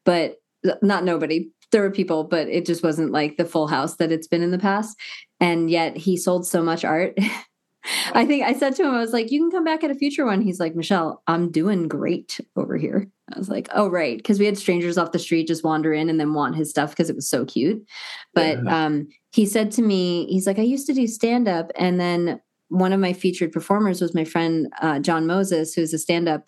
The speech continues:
Speaker 1: here in Jersey. And he did a set. And then Pat was like, "Okay, I'll do five minutes." He got
Speaker 2: Mm-hmm.
Speaker 1: inspired. Dude, he was so good.
Speaker 2: Wow.
Speaker 1: I was,
Speaker 2: <laughs>
Speaker 1: like, crying, laughing. He was so good.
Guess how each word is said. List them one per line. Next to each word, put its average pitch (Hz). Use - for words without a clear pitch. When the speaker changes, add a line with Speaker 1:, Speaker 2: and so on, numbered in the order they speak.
Speaker 1:
here 170
in 151
Jersey. 180
And 156
he 156
did 143
a 143
set. 220
And 175
then 165
Pat 170
was 160
like, 160
"Okay, -
I'll 269
do 233
five 156
minutes." 117
He 185
got 175
Speaker 2:
Mm-hmm. -
Speaker 1:
inspired. 151
Dude, 175
he 196
was 240
so 160
good. 156
Speaker 2:
Wow. -
Speaker 1:
I 196
was, 208
Speaker 2:
<laughs> -
Speaker 1:
like, 190
crying, 151
laughing. 139
He 165
was 160
so 139
good. 123